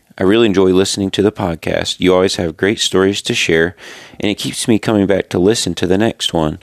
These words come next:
Thanks for taking time to put out these podcasts. I'm on the mower and listening to the latest one right now. Cameron." So, I think that's my friend Cameron. I appreciate you, bud. That's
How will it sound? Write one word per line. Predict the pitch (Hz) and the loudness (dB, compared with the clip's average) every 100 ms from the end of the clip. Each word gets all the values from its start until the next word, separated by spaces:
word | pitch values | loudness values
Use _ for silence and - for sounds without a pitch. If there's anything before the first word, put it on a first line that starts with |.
| _ - - - | _ -20 -20 -6
Thanks | 117 110 | -2 0
for | 107 | -2
taking | - 107 95 95 | 0 -2 0 -2
time | 101 92 87 | -2 0 0
to | |
put | 85 104 90 | 0 0 2
out | 90 87 - | 2 -2 -2
these | 90 - | -4 -4
podcasts. | - 95 87 - 78 82 - - - - - | -2 -2 -2 -6 -8 -8 -10 -12 -20 -20 -2
I'm | 104 | 0
on | 101 98 | 2 0
the | |
mower | 85 87 92 87 | 0 2 2 2
and | 82 | 0
listening | 90 - 85 85 | -2 -4 -4 -6
to | - 82 | -4 -2
the | 82 | 2
latest | 85 98 98 - | 4 2 0 -2
one | 92 90 78 | 0 0 0
right | 78 78 50 | 0 -2 -4
now. | 85 82 78 - _ - - - _ - | -2 -2 -4 -8 _ -20 -20 -20 _ -6
Cameron." | 110 113 92 69 - _ _ _ _ _ - - - - - - - - - _ _ | -2 0 0 -2 -8 _ _ _ _ _ -20 -20 -20 -20 -20 -20 -20 -20 -20 _ _
So, | - 110 101 87 | -2 2 2 -2
I | - - | -8 -6
think | - 107 | 0 0
that's | 98 92 | 0 -2
my | |
friend | 98 107 98 | -2 0 0
Cameron. | 101 110 104 104 101 104 - _ _ _ | 0 0 2 2 2 -2 -12 _ _ _
I | - | -18
appreciate | - - 101 - 92 71 | -2 0 0 2 2 2
you, | 82 | 0
bud. | 85 87 87 - | 2 2 2 0
That's | 92 87 - - | -2 0 -4 -6